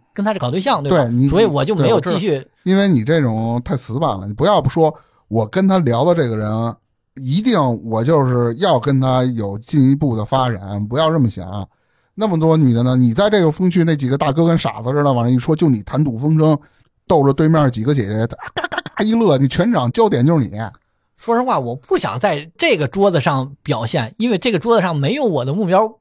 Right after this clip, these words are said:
Speaker 1: 目标女嘉宾。
Speaker 2: 啊，那可能就是你
Speaker 1: 都是八几年，
Speaker 2: 我知道。
Speaker 1: 最小的可能是八七，
Speaker 2: 啊。
Speaker 1: 啊，比我大三岁。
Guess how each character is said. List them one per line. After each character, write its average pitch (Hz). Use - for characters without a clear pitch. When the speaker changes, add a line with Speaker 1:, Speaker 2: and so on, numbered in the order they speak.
Speaker 1:
目 254
标 240
女 156
嘉 170
宾。 127
Speaker 2:
啊， 139
那 156
可 113
能 120
就 165
是 311
你 370
Speaker 1:
都 415
是 247
八 247
几 202
年， 139
Speaker 2:
我 110
知 151
道。 170
Speaker 1:
最 175
小 147
的 247
可 185
能 151
是 175
八 196
七， 208
Speaker 2:
啊。 110
Speaker 1:
啊， 107
比 143
我 185
大 180
三 196
岁。 180